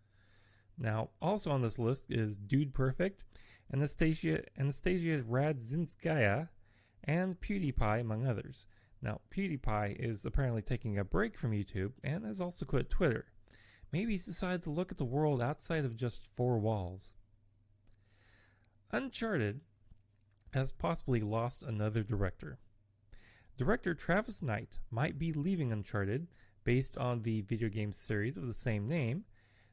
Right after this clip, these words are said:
Travis made his directorial debut last year with Bumblebee.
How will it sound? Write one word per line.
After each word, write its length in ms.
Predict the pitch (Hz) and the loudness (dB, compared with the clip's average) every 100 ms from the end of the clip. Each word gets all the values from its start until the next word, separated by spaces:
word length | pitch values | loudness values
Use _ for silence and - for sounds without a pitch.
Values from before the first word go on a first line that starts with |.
| - | -20
Travis 440 | - 180 160 170 - | -2 0 0 -2 -2
made 220 | 143 156 | 0 8
his 220 | 165 156 | 8 8
directorial 540 | - 170 233 - 165 | -2 -4 -4 -4 -2
debut 440 | 143 127 107 101 104 | 0 0 2 0 0
last 420 | 101 147 170 - | -2 -4 -6 -6
year 280 | 104 95 117 | -4 -4 -4
with 320 | 131 175 - | -6 -6 -2
Bumblebee. 480 | 147 175 120 - | -2 2 0 0